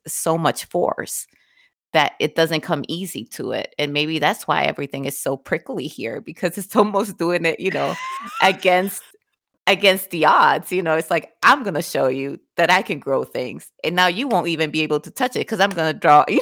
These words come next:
Speaker 1: know, "I'm gonna grow it with spikes on it." So, yeah, no, I love the desert, and this, this town is very inspiring, and I'm gonna write even more stories that takes place in this town because it's near and dear to me. I love it here.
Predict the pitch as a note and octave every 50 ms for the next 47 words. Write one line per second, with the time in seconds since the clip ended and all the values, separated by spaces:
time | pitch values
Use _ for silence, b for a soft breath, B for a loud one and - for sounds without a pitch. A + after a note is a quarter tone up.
0 | G#4+ - B3 C4 C4 - - - A#3+ - G3+ G3+ B3 A3 A#3+ C#4 - - - E3
1 | E3+ F3+ F3+ - - E3+ A3+ - - - - D3 C3 - - - - - - B2
2 | - - - - _ _ B B B B B B B B B B B _ - -
3 | - F3 D#3+ E3 D#3+ E3 D#3+ D#3 - - - - - - D#4+ F#4+ - E3+ D#3 F#3+
4 | F#3 E3+ C#3+ D#3+ E3 F3 F3 E3+ D#3+ D#3 D3 - C3+ C3 C3 - F2+ G2 - -
5 | - - C#3+ C#3 - _ _ _ _ _ _ _ _ _ _ _ - - - E3
6 | E3 E3+ - - - E3+ F3 F#3 - - - C3 C3 C3 C3 C3+ - - - -
7 | D#3+ G#3 A3+ A#3 G3 D#3 C3+ C#3+ - - - B2+ B2 B2 B2 B2+ A#2+ C3+ B2+ -
8 | - - C3+ C3+ C3+ B2+ B2 - - _ - C3 C#3+ D3+ D3+ D3 D#3 D3 C#3 C3+
9 | C#3+ C#3+ C3+ C#3 D3 C#3+ C#3+ C3+ D3 E3 G3 G#3+ G3+ - - B2 A2 G#2+ A2+ A2
10 | D#3+ - - C3 A#2+ - - - - - - - - - - C#3 - C3+ - -
11 | - - - - - - B2+ A#2+ B2+ C3+ D#3 D3+ - G3+ F#3+ - E4+ - C4 G#3+
12 | F3+ E3+ D#3+ D3 C#3 - C3 B2 A#2+ G#2 - - - - - - - - - F3+
13 | _ _ _ _ _ _ - - - - - - - - - - - - - -
14 | - G#3